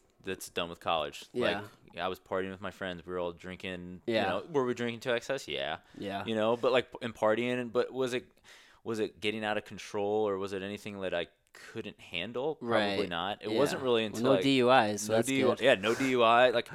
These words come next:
Speaker 2: <laughs>
Speaker 1: and that's another thing, dude. I never, like, a lot, a lot of drug addicts, a lot of alcoholics gotta hit that rock bottom. They gotta get arrested, some, kill somebody, like, by,
Speaker 2: Dude, that
Speaker 1: you know,
Speaker 2: shit
Speaker 1: with a
Speaker 2: scares the
Speaker 1: car.
Speaker 2: fuck
Speaker 1: Yeah,
Speaker 2: out of
Speaker 1: like,
Speaker 2: me to do
Speaker 1: I am
Speaker 2: that.
Speaker 1: so lucky that my rock bottom was,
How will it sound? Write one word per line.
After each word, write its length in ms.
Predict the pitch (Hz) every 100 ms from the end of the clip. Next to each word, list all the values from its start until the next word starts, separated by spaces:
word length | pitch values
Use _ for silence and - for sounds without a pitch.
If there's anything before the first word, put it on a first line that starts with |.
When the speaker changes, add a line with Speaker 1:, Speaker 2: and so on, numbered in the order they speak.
| 175
Speaker 2:
<laughs> 160 | - -
Speaker 1:
and 100 | 127
that's 160 | 185 214
another 240 | 147 202
thing, 180 | - 113
dude. 200 | 113 110
I 120 | 110
never, 340 | 143 214 214 - - - - _
like, 240 | 110 107 -
a 80 | 98
lot, 160 | 98 -
a 60 |
lot 160 | 104 113
of 40 |
drug 180 | 104 104
addicts, 240 | 107 104 101
a 40 |
lot 60 | 98
of 60 | 95
alcoholics 540 | 92 92 107 95 -
gotta 160 | 87 98
hit 100 | 98
that 120 | 82
rock 200 | 90 -
bottom. 360 | 87 87 98 101 -
They 80 | 98
gotta 160 | 104
get 120 | 98
arrested, 500 | 90 92 - 104 95 92 _ -
some, 180 | - - _ _ _
kill 240 | - 107 101
somebody, 400 | 123 107 104 104
like, 220 | 92 82 - -
by, 120 | 92
Speaker 2:
Dude, 100 | 104
that 40 |
Speaker 1:
you 60 | 107
know, 60 | 104
Speaker 2:
shit 60 |
Speaker 1:
with 100 | 104
a 40 | 110
Speaker 2:
scares 320 | - 113 104
the 60 | 113
Speaker 1:
car. 240 | 127 147
Speaker 2:
fuck 160 | 127 185
Speaker 1:
Yeah, 120 | 180
Speaker 2:
out 40 |
of 60 | 98
Speaker 1:
like, 120 | 117
Speaker 2:
me 60 | 190
to 60 |
do 80 | 185
Speaker 1:
I 80 | 139
am 80 | 147
Speaker 2:
that. 80 | 180
Speaker 1:
so 320 | - - 127
lucky 340 | 110 117 -
that 120 | 101 82
my 140 | 98
rock 300 | 92 90 -
bottom 380 | 82 82 104 113
was, 400 | 95 87 85